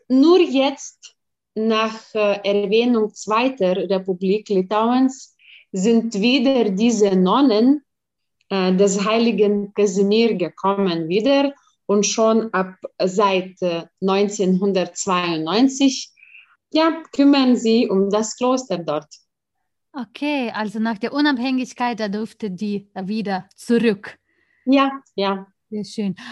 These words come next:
Speaker 2: Ich wollte dich, äh, fragen noch mal zu diesem Orden, die als allerersten waren, ja? Ich
Speaker 1: Ja,
Speaker 2: weiß nicht, was
Speaker 1: Kamaldulen.
Speaker 2: Genau, was ist, was ist das?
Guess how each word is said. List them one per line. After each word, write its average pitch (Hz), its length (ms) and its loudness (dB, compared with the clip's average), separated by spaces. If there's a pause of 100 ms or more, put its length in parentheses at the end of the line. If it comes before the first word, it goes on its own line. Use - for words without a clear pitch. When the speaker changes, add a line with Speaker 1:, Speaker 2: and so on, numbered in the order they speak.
(220)
Speaker 2:
Ich 311 300 -4
wollte 320 340 0
dich, 220 240 -10
äh, 240 200 -6
fragen 302 360 -2
noch 285 160 0
mal 262 200 -4
zu - 120 -14
diesem 269 460 -4
Orden, 254 500 0
die 220 240 -8
als 220 280 -8
allerersten 240 800 -4
waren, 175 300 -4
ja? 214 380 -6 (320)
Ich 190 80 -10
Speaker 1:
Ja, 185 180 0
Speaker 2:
weiß - 120 2
nicht, - 120 -4
was - 60 -16
Speaker 1:
Kamaldulen. 208 840 0 (380)
Speaker 2:
Genau, 262 340 -2
was - 260 -8
ist, 277 320 -10
was 240 220 -8
ist 392 280 -10
das? 208 240 -6